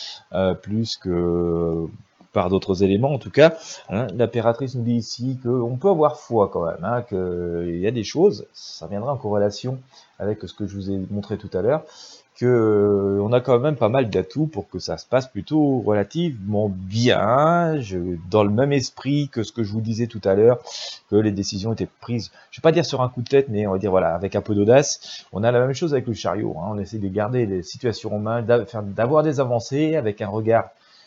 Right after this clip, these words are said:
un petit peu différent, mais tout cela n'est pas trop coordonné, et on va dire, euh, bah, on n'a pas trop de visibilité, hein, on va dire, on avance un peu l'aventure, et donc, du coup, euh, voilà, faut pas non plus aller trop vite, il faut rester extrêmement, extrêmement, extrêmement prudent,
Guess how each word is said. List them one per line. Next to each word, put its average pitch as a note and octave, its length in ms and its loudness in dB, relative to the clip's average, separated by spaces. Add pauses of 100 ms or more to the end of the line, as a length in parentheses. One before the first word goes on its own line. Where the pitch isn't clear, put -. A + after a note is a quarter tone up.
(240)
un D3+ 120 2
petit E3 220 -6
peu E3+ 160 2
différent, C#3+ 760 0 (140)
mais F#2+ 140 -4
tout A2+ 160 -8
cela B2 240 0
n'est G#2+ 120 -4
pas A#2+ 280 2
trop C3 260 -4
coordonné, A2+ 720 -2 (340)
et E3+ 80 0
on D#3+ 60 0
va C3 120 2
dire, C3+ 220 0 (480)
euh, F#2+ 760 0
bah, F#2+ 160 0
on A#2+ 60 2
n'a A#2+ 80 2
pas - 120 2
trop D3 100 -4
de A#2+ 60 0
visibilité, A#2 540 -2
hein, G2 100 0
on F#2+ 40 -4
va F#2 80 -2
dire, G2+ 160 -2
on F#2 100 -2
avance A2 240 -2
un F#2 60 0
peu B2+ 100 -4
l'aventure, G2+ 460 0 (500)
et A2+ 100 2
donc, A2+ 280 -2
du G2+ 200 -2
coup, C3+ 400 2
euh, F#2+ 640 2
voilà, F2 280 0
faut F2+ 140 -12
pas A#2 200 0
non A2 140 -2
plus A#2 240 -2
aller G2+ 160 0
trop G#2 180 -4
vite, A#2 220 -4
il - 40 -10
faut - 140 -8
rester G2+ 240 -2
extrêmement, B2 640 -2
extrêmement, B2 560 -4
extrêmement A#2 460 -4
prudent, B2 400 -2